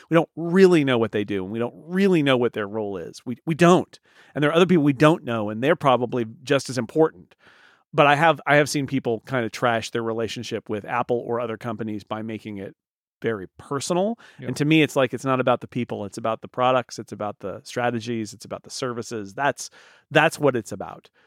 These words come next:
Speaker 1: So that, that is, if I do have one flag in my,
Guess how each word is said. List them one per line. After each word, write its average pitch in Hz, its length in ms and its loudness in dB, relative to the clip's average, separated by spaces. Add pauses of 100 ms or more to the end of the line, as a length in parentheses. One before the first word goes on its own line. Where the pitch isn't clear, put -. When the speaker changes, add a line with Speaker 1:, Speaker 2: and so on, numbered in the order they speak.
Speaker 1:
So 135 200 2
that, 156 260 2
that 165 180 6
is, 180 240 4
if 160 120 -2
I 151 80 4
do 208 120 2
have 185 180 6
one 165 240 4
flag 135 400 2
in 127 80 -2
my, 117 280 -2